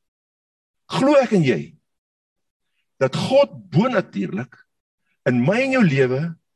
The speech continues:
betrokke kan word in alle omstandighede? Glo ons daar waar ek en jy nie eens vir ons kind kan gaan help nie, want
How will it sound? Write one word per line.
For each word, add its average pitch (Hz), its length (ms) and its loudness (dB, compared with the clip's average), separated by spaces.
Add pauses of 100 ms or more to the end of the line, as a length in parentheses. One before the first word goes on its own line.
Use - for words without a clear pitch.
(560)
betrokke 285 560 0
kan 226 220 2
word 107 380 -2 (420)
in 110 80 0 (140)
alle 131 260 0
omstandighede? - 760 -4 (1120)
Glo 294 320 2
ons 220 100 2
daar 247 240 2
waar 262 240 2
ek 262 220 0
en - 40 -2
jy 190 200 2
nie 233 100 0
eens 220 160 0
vir 196 140 2
ons 170 100 0 (140)
kind 269 160 2 (100)
kan 208 160 2
gaan 170 240 -2
help 170 400 -2
nie, 170 160 0
want 156 160 -2